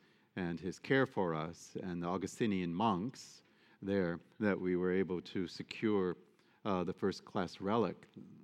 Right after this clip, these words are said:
which the parish has never had. So we have a first-class relic now of our patron, Saint Nicholas of Tolentino. And I remember, uh,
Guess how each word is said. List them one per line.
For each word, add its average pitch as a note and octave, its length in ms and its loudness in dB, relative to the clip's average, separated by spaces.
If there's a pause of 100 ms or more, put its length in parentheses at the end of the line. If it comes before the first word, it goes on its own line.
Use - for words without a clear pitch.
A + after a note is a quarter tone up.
(180)
which - 260 -8
the - 80 -4
parish F#2+ 300 0
has F2+ 120 -4
never F2 200 -4
had. D#2+ 480 -4 (520)
So E2+ 380 0 (180)
we G2 140 0
have F2+ 140 0
a E2+ 60 -4
first-class F#2 540 -4
relic F#2 380 0
now D#2+ 220 -2
of D2+ 80 -6
our E2 100 -4
patron, F#2+ 560 -2
Saint F2 220 -6
Nicholas F#2+ 420 -6
of - 80 -8
Tolentino. E2+ 720 -4 (600)
And A2 100 2
I - 20 6
remember, G2 640 4 (160)
uh, E2+ 200 -6